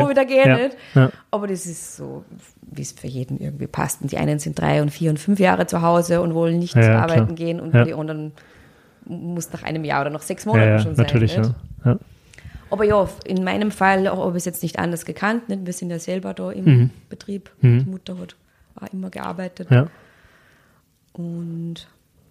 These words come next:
Speaker 2: der Vorteil ist, ich kann ihn auch mitnehmen, nicht? Ins
Speaker 1: Ja,
Speaker 2: Büro
Speaker 1: klar.
Speaker 2: oder ich kann
Speaker 1: Mhm.
Speaker 2: auch die Arbeit mit nach Hause nehmen.
Speaker 1: Mhm.
Speaker 2: Ist ja auch praktisch,
Speaker 1: Mhm.
Speaker 2: nicht?
Speaker 1: Ja, ja.
Speaker 2: Also.
Speaker 1: Ich weiß nicht, wie es in Österreich ist, aber ich glaub, ein allgemeines Thema Unternehmertum, ähm,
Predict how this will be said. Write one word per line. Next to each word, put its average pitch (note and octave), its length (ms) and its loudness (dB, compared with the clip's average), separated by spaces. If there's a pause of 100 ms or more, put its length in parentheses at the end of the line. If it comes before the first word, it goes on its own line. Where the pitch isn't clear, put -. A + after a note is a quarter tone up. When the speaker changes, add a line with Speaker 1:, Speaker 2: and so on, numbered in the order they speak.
(520)
Speaker 2:
der G3+ 100 0
Vorteil G#3+ 400 2
ist, G3+ 120 -4
ich F#3+ 120 -12
kann G3 140 -4
ihn G3 120 -4
auch E3+ 140 -8
mitnehmen, D#3+ 480 -6
nicht? G3 200 -8
Ins - 160 -12
Speaker 1:
Ja, C3+ 60 8
Speaker 2:
Büro B2 80 2 (140)
Speaker 1:
klar. G3+ 180 -4
Speaker 2:
oder F3 360 -8
ich - 100 -14
kann C#3 140 8
Speaker 1:
Mhm. D3 60 4
Speaker 2:
auch F#3 120 -16
die - 120 -12
Arbeit F3 240 -10
mit F#3 140 -16
nach F3 100 -14
Hause F#3+ 220 -8
nehmen. D#3 240 4
Speaker 1:
Mhm. A#2 60 4
Speaker 2:
Ist A2+ 60 0
ja A#2+ 100 -6
auch - 120 -18
praktisch, - 520 0
Speaker 1:
Mhm. F#3 60 -14
Speaker 2:
nicht? F#3+ 80 -8
Speaker 1:
Ja, A#2 80 2
ja. A#2 160 -2 (840)
Speaker 2:
Also. - 220 -16 (440)
Speaker 1:
Ich A2 100 0
weiß D#3+ 160 8
nicht, E3 60 8
wie C#3+ 40 2
es A#2+ 60 0
in B2+ 100 2
Österreich C#3 440 2
ist, D3 300 2
aber A2+ 280 2 (300)
ich - 80 -20
glaub, - 340 -2
ein A2+ 160 -8
allgemeines A2+ 600 -2
Thema B2+ 380 2 (400)
Unternehmertum, C3+ 1000 4 (100)
ähm, A#2 680 -2